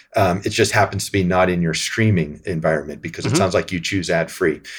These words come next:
Speaker 1: Uh, so the world's getting to Peter Kafka. It's just that it's not via your, your H B O Max subscription.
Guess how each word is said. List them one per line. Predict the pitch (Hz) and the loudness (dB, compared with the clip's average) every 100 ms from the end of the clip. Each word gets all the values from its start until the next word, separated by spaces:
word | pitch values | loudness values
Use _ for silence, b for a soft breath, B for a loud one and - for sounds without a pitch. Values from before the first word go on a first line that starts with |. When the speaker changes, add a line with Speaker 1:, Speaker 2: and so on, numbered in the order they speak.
| B | B
Speaker 1:
Uh, | - 90 | -2 0
so | 85 98 92 | 2 2 2
the | 92 | 2
world's | 101 127 127 | 6 6 6
getting | 131 104 101 | 2 2 0
to | 82 | -6
Peter | 104 85 | -6 -6
Kafka. | - 92 - 85 76 - | -2 -2 -2 -4 -4 -6
It's | 90 | -6
just | - 92 - | -4 -4 -2
that | 87 - B B | -2 -4 B B
it's | - - | -6 -2
not | 104 95 92 | 0 0 0
via | 95 90 | 0 2
your, | 85 85 85 82 - | 2 2 2 0 0
your | 87 | -2
H | 87 - | -2 -2
B | 90 | -2
O | 80 | 0
Max | 78 76 | -2 -4
subscription. | - - - - - - | -6 -8 -8 -6 -6 -10